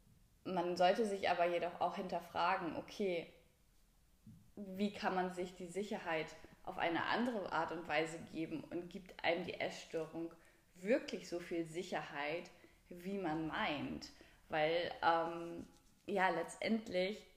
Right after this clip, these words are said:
ist es ja einfach so, dass man einfach nur noch Leid dadurch erfährt und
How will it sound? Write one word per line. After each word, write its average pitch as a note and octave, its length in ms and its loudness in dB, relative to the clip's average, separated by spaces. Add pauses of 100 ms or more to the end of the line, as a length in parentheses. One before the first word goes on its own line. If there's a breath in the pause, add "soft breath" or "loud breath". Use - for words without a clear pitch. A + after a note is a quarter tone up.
ist G3+ 120 0
es G3+ 180 -2
ja F3 120 2
einfach F#3 380 -2
so, F#3 440 -2 (280 loud breath)
dass G3 200 0
man F#3 220 -2
einfach F3+ 420 -2 (140)
nur F3+ 220 0
noch F3+ 420 -6 (600)
Leid A3 380 4
dadurch F3 420 0
erfährt E3+ 680 -4
und F3+ 200 -8